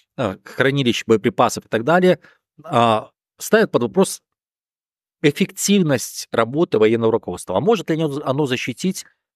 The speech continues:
р-, территорию России, вот в границах девяносто первого года? И это же требует, ну, определенной реакции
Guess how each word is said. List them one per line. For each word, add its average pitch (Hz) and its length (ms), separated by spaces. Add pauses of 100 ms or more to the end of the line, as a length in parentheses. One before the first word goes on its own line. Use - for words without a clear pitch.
(100)
р-, 170 140
территорию 208 500
России, - 500 (400)
вот 95 140
в - 20
границах 120 340
девяносто 107 260
первого 98 240
года? - 260 (1300)
И 180 200
это 214 240
же - 140
требует, 156 640
ну, 180 80
определенной 139 680
реакции 110 920